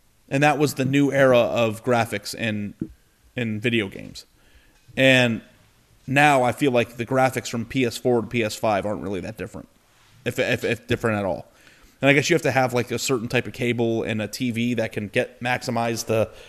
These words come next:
the four K and all that stuff. But, like, I had P S four and I plugged it into the same T V, and it's a pretty nice T V with P S five, and it's the same thing.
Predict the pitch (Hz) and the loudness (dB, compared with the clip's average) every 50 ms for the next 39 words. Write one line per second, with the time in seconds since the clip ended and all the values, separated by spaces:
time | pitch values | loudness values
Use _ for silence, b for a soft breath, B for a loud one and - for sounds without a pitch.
0 | B B B B B - - 113 - - 127 127 127 117 - - 127 120 120 120 | B B B B B -2 -2 -2 0 4 6 6 6 6 6 4 4 6 6 8
1 | 120 120 120 117 117 117 117 117 - - 123 120 - - 120 107 120 117 135 151 | 8 8 8 8 8 8 6 4 4 4 4 4 4 4 2 0 0 2 4 6
2 | 156 143 143 135 120 - 123 123 123 113 - - 120 113 120 123 120 - b b | 6 6 6 4 2 2 2 4 4 2 2 2 2 4 4 4 2 0 b b
3 | b b b b b b b b b b b _ _ - 131 127 123 113 107 - | b b b b b b b b b b b _ _ 2 4 6 6 6 6 4
4 | - - - - 135 131 120 131 123 120 123 120 107 110 107 - 120 117 120 110 | 0 -2 4 6 6 6 8 6 4 4 4 4 2 0 0 2 2 2 2 0
5 | - 120 117 107 107 117 117 120 127 127 127 - - _ _ _ _ _ _ _ | 0 0 0 2 2 2 2 2 2 0 -2 -8 -16 _ _ _ _ _ _ _
6 | _ - 127 151 170 - 190 165 196 180 156 143 135 127 120 - 127 120 113 131 | _ -4 -2 -2 0 0 2 4 4 4 6 6 4 4 4 2 2 4 6 6
7 | 131 117 110 107 107 - _ - 127 120 117 - - 120 113 113 113 104 104 101 | 6 6 4 2 -2 -6 _ 0 2 2 2 2 2 4 4 6 4 4 2 -2
8 | - 104 - - 104 92 - - - - | -4 -4 -4 -2 -2 -4 -4 -6 -8 -10